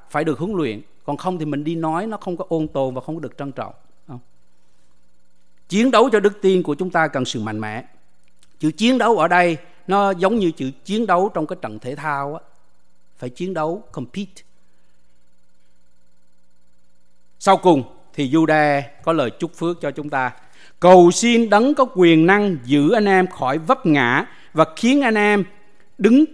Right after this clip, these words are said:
trước vinh quang Ngài một cách không tì vết và vui mừng.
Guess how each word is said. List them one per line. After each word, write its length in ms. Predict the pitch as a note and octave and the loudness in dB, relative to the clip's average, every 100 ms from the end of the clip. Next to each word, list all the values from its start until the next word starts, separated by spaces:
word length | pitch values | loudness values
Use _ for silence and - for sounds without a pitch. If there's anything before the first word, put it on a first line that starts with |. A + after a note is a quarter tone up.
| - | -4
trước 260 | C4 D#4 - | 0 0 -2
vinh 280 | E3+ G#3+ G3 | 0 0 0
quang 280 | G#3 G3 F#3 | 2 2 2
Ngài 280 | D#3+ C3+ | 0 0
một 280 | B2+ C3+ - | -2 -4 -4
cách 340 | A#3 A#3+ - - | -6 -6 -18 -8
không 240 | A3+ G3+ | -4 -4
tì 280 | G3 E3+ B2+ | -2 -2 0
vết 400 | C#3+ G3 - - | 0 -2 -4 -6
và 120 | D3+ | -4
vui 240 | B2 F3+ F3+ | -2 -2 0
mừng. 200 | D#3 | 0